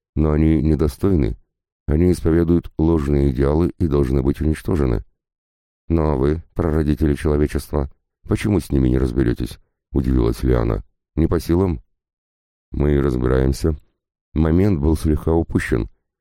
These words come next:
Мы недооценили угрозу. Но ты так и не поняла до конца, как мы действуем. Мы участвуем во всём.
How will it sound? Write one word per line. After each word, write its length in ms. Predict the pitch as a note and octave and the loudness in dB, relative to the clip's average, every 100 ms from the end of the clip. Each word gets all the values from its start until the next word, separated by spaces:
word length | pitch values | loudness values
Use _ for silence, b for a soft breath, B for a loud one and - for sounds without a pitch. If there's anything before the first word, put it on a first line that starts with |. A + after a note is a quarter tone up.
| _ - | _ -2
Мы 160 | E2+ | 2
недооценили 680 | G2 F2+ F2+ - G2 F#2+ F2 | 2 2 0 0 -2 0 0
угрозу. 520 | E2+ E2 C2+ - - _ _ _ _ _ _ _ | 0 0 -2 -4 -12 _ _ _ _ _ _ _
Но 240 | C#2+ D2 | -2 -2
ты 140 | C#2 D2+ | 0 -2
так 160 | C#2+ | 0
и 40 | C#2+ | 0
не 100 | C#2 | 0
поняла 320 | D2 D2 C#2+ | 0 2 0
до 80 | C2+ | 0
конца, 340 | C2+ C2 C#2+ | -2 -2 -2
как 180 | C2+ C2+ | -4 -2
мы 100 | D2 | 0
действуем. 580 | D2 E2+ - B1 A1 - _ _ _ _ _ | 2 0 0 -2 -2 -6 _ _ _ _ _
Мы 180 | - E2 | 0 2
участвуем 580 | F#2 - F#2 - E2+ E2+ | 2 0 -4 0 0 2
во 120 | E2 | 2
всём. 340 | E2+ F2+ C#2 | 0 0 -2